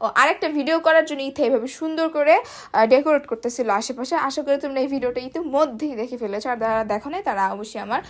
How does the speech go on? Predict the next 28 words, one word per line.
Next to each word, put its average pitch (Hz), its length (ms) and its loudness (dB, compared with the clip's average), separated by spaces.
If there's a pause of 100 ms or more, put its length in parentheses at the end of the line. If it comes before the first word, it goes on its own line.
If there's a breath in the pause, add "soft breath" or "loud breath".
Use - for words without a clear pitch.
(160 loud breath)
TikTok 277 240 0
অথবা 226 240 2
Facebook 220 320 -8 (100)
পেজ, 339 320 -6 (320 loud breath)
আহ, 190 300 0 (300)
চেক - 220 -2
করো। 180 180 -6 (320 loud breath)
এই 285 340 2
যে 208 100 -4
আমার 208 140 -4
সেকেন্ড 240 360 -2
আউটফিট, 240 380 0
আজকে 370 320 0
দিনে 370 220 -2
কিন্তু 320 200 2
পরছি, 302 280 0
গাইস, 202 280 2 (120)
সেকেন্ড 247 400 -2
আউটফিট 233 580 0 (280 soft breath)
শাড়ি। 208 420 2
এটা 240 140 -2
আমার 262 140 4
আম্মুর 262 400 -2 (260 loud breath)
বিয়ের 302 240 2
সময় 330 300 0
যে 294 100 -2
দেয় 247 420 4
শাড়িগুলা, 240 640 2